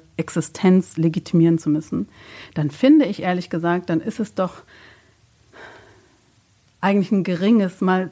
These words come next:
zumindest zu versuchen, diese Frage nicht zu stellen und mal zu gucken, was passiert. Vielleicht erzählen dir Menschen ja trotzdem, also irgendwas anderes,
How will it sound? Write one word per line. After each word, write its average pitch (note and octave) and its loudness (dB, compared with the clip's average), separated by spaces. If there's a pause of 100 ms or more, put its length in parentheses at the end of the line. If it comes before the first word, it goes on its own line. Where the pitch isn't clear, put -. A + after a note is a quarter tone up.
(100)
zumindest C4 4
zu - -8
versuchen, G#3 4 (460)
diese F3 0
Frage F#3+ -2
nicht F3 -2
zu E3 -16
stellen E3+ -4
und F#3 2
mal F#3 0
zu G#3+ -8
gucken, C4+ -2
was G#3+ -4
passiert. - -8 (840)
Vielleicht A3+ -2
erzählen A#3+ 2
dir G#3 2
Menschen G#3 0
ja G3 -2
trotzdem, - -8
also F#3+ -2
irgendwas G3+ 0
anderes, - 0